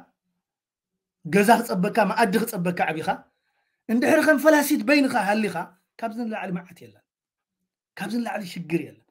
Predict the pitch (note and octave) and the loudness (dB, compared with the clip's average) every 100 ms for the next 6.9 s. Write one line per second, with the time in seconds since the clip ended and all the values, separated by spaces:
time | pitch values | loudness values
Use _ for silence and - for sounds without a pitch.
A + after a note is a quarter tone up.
0 | _ _ - F#3+ F#3+ G3 - A#2 F#3 _ | _ _ -10 -6 -2 -4 -4 -10 -14 _
1 | _ - E3 G3+ G3+ C3+ E3+ - _ _ | _ -6 -2 0 0 -2 -8 -18 _ _
2 | _ _ _ - F3 D#3 F3 - D3 D3 | _ _ _ -12 -12 -10 -12 -12 -16 -16
3 | C#3 D3+ F3 _ _ _ _ _ - E3+ | -16 -16 -18 _ _ _ _ _ -12 -2
4 | D#3+ D3+ D3 C#3 - E3+ F3 F3 D3 D3 | -2 -2 -6 -10 -8 -4 -4 -4 -6 -8
5 | F3 - _ _ _ _ _ _ E3+ G#3 | -12 -14 _ _ _ _ _ _ -4 0
6 | G#3 F#3+ G#3 F3 F#3+ F3 E3+ E3 | 0 0 -4 -4 2 2 2 -2